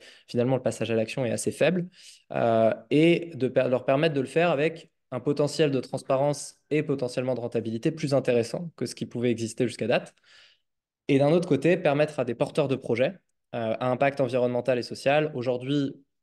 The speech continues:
pour être totalement transparent, on est beaucoup plus sur la partie environnementale. Je pense que ça pourrait être une question sur le sujet social, comment on pourrait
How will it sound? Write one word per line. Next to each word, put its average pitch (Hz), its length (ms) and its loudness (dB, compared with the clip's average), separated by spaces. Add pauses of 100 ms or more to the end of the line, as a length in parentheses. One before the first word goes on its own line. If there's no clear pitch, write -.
pour 113 120 -2
être 117 160 -6
totalement 123 320 2
transparent, 120 480 0
on 117 80 0
est 107 60 -6
beaucoup 127 300 -6
plus 139 180 -6
sur 131 160 -2
la 110 100 0
partie - 320 -6
environnementale. 110 580 -2
Je - 60 -14
pense - 140 -8
que - 80 -8
ça 117 160 -4
pourrait 120 220 0
être 123 120 -6
une 110 80 -4
question 120 320 -2
sur 156 180 -4
le 110 60 -8
sujet 117 160 -4
social, 117 320 -4
comment 123 220 -8
on - 20 -12
pourrait 117 320 -4